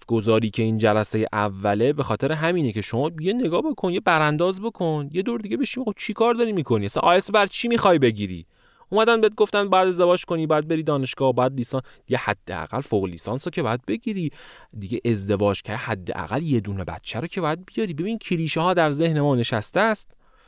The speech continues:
هی از همه طرف دارن به ما اینا جوری سیخونک می‌زنن. این میاد به آیلتس هم میرسه، همین داستان می‌شه. آیلتس تو باید بگی، باز، باز چی می‌خوای آیلتس بگی؟ چیکار داری می‌کنی؟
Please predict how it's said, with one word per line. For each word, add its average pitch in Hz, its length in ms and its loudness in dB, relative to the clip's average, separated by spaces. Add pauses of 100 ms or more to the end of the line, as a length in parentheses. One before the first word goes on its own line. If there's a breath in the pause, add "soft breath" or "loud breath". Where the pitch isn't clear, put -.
(200 soft breath)
هی 185 200 6
از 143 200 4
همه 147 200 2
طرف 135 280 2
دارن 131 260 2
به 123 80 4
ما 127 160 2
اینا 120 340 0 (280)
جوری 101 180 -6
سیخونک 117 460 -4
می‌زنن. 202 320 -2
این 196 180 2
میاد 208 240 4
به 170 80 6
آیلتس 147 360 6
هم 170 100 2
میرسه، 147 240 0
همین 139 200 2
داستان 90 320 -6
می‌شه. 85 260 -8 (360 soft breath)
آیلتس 92 300 -2
تو 147 180 -4
باید 135 180 -2
بگی، 147 140 -4
باز، 143 160 4 (100)
باز 170 160 2
چی - 120 -2
می‌خوای 113 200 0
آیلتس 82 160 -8
بگی؟ - 280 -16
چیکار 190 240 2
داری 120 160 2
می‌کنی؟ - 320 -12